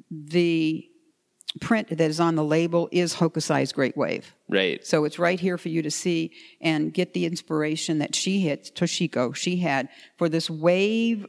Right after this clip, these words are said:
Speaker 1: of gold that starts at the bottom and goes up the body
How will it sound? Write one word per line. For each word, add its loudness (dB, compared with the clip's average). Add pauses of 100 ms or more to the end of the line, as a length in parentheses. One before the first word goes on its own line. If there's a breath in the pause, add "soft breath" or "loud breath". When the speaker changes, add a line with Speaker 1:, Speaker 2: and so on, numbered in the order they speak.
Speaker 1:
of -2
gold 0
that -6
starts -2
at -10
the -4
bottom -2
and -6
goes -4
up -2 (280 soft breath)
the -4
body 0